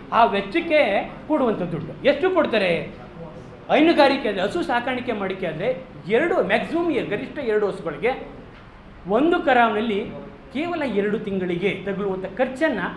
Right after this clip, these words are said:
ಸಾಲದ ರೂಪದಲ್ಲಿ ಕೊಡ್ತಾರೆ. ಆ ಸಾಲಕ್ಕೆ ಏನು ರೆಗ್ಯು-, ರ-, ಕರೆಂಟ್ ರನ್ನಿಂಗ್ ರ-, rate of interest ಇರುತ್ತೆ, ಯಾರು rate of interest ಕೇಳಿದ್ರು, rate of interest ಬ್ಯಾಂಕ್ ಅವರು ಡಿಸೈಡ್ ಮಾಡ್ತಾರೆ,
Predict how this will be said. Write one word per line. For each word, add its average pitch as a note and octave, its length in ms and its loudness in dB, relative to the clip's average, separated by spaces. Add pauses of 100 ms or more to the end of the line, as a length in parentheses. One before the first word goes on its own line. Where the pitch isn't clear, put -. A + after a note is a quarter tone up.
(280)
ಸಾಲದ B3 360 4
ರೂಪದಲ್ಲಿ B3 380 0
ಕೊಡ್ತಾರೆ. G3+ 580 0 (180)
ಆ G3+ 220 8
ಸಾಲಕ್ಕೆ G3+ 880 2 (240)
ಏನು A3+ 500 2
ರೆಗ್ಯು-, F3+ 400 -2
ರ-, E3+ 360 -2
ಕರೆಂಟ್ A#3+ 280 2
ರನ್ನಿಂಗ್ A#3+ 400 0
ರ-, G3 680 0
rate G#3+ 320 2
of A3 120 0
interest G3+ 280 -2
ಇರುತ್ತೆ, F#3+ 200 -4
ಯಾರು G3 200 2
rate G3 120 -2
of F#3+ 80 -4
interest G3 320 -6
ಕೇಳಿದ್ರು, G#3+ 560 -4
rate B3 200 0
of A3+ 100 -4
interest G3+ 480 -4
ಬ್ಯಾಂಕ್ B3 320 0
ಅವರು A#3+ 120 -2
ಡಿಸೈಡ್ F#3+ 260 -6
ಮಾಡ್ತಾರೆ, F3+ 460 -4